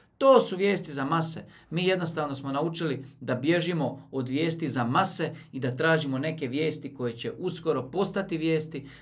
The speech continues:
da iskoristimo priliku ako dobre stvari nanjušimo, da kupimo na vrijeme i najčešće kad budu mediji sijali taj narativ, spektakl, spektakl, ludilo, kad se dogodi taj fomo, mi ćemo vjerojatno tada prodavat. Kad svi ovi ljudi budu,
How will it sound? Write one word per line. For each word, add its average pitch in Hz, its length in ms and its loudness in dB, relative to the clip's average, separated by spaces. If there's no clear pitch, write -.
da 123 100 -2
iskoristimo 165 600 -2
priliku 151 360 -2
ako 139 180 -6
dobre 165 280 0
stvari 156 340 2
nanjušimo, 139 580 -4
da - 100 -10
kupimo 175 500 0
na 151 100 -2
vrijeme 151 460 0
i 127 100 -2
najčešće 151 560 -2
kad 127 160 -4
budu 156 240 0
mediji 151 320 0
sijali 135 460 -2
taj 143 180 2
narativ, 131 440 -2
spektakl, 139 880 -4
spektakl, 160 840 -2
ludilo, 160 680 4
kad 131 200 -6
se 127 80 -6
dogodi 160 360 2
taj 151 180 2
fomo, 147 580 -2
mi 135 140 -4
ćemo 135 160 -6
vjerojatno 123 320 -2
tada 123 400 -2
prodavat. 117 560 2
Kad 107 200 -8
svi 135 140 -2
ovi 131 160 2
ljudi 127 240 0
budu, 117 360 -4